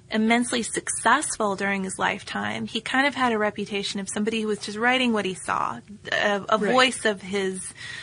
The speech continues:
Speaker 1: of his generation, like a chronicler, um, instead of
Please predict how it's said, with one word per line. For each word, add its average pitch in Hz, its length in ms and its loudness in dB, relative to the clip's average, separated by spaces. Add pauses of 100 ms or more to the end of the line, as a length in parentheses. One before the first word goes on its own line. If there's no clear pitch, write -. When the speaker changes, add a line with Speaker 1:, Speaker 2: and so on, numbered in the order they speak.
(160)
Speaker 1:
of 196 80 -2
his 190 200 -2
generation, - 920 -2
like 196 180 -4
a 190 60 -6
chronicler, 214 920 2 (400)
um, 196 420 -2
instead 208 580 0
of 196 580 -4